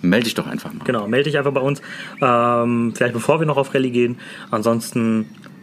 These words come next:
Speaker 2: ähm, ja, schreib uns einfach an. Wir, wir gucken mal, dass wir irgendwie uns nochmal erkenntlich zeigen.
Speaker 1: Genau.
Speaker 2: Ähm, ja, das war's eigentlich soweit,
Speaker 1: Genau,
Speaker 2: ne? Also
Speaker 1: genau.
Speaker 2: Spenden haben wir abgehakt, Sponsoren, sch-, was alles noch ansteht, was wir gemacht haben.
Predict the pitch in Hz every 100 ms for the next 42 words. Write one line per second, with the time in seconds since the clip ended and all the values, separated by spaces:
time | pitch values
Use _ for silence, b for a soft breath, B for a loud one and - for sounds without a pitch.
0 | - 107 107 107 107 98 - - 120 -
1 | 139 131 123 120 117 123 117 127 117 127
2 | 117 107 104 - 113 117 110 113 113 117
3 | 110 110 113 110 107 - 107 98 98 -
4 | 82 82 B B B 147 135 139 135 135
5 | 135 135 127 - - - - - 277 -
6 | - - - 180 - - - - - -
7 | - - 139 220 107 104 - 107 104 95
8 | 147 156 135 127 - 160 180 175 170 175
9 | 165 - 151 160 160 - - 151 160 156
10 | 160 156 160 156 - - 127 131 131 131
11 | 135 147 165 151 151 139 143 131 151 -
12 | 156 151 147